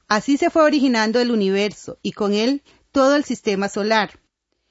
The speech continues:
En él podemos encontrar las galaxias, los satélites, las estrellas, los asteroides, los cometas y, por supuesto, los planetas.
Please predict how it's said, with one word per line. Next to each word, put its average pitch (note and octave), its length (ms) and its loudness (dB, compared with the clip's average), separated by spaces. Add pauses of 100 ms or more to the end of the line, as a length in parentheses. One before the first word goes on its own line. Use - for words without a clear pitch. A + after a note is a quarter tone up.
(120)
En A3 220 0
él C4 160 0
podemos B3 440 0
encontrar E3+ 600 -4 (260)
las G#3 300 0
galaxias, B3+ 800 0
los G3 260 -2
satélites, A3+ 880 -2
las G3+ 300 0
estrellas, A3 720 -2 (320)
los G#3+ 300 0
asteroides, A#3+ 840 0 (220)
los A3+ 280 0
cometas B3+ 640 0 (220)
y, G#3+ 120 -6
por G3+ 200 -2
supuesto, C#4+ 560 -2
los D4+ 180 0
planetas. G#3 720 -4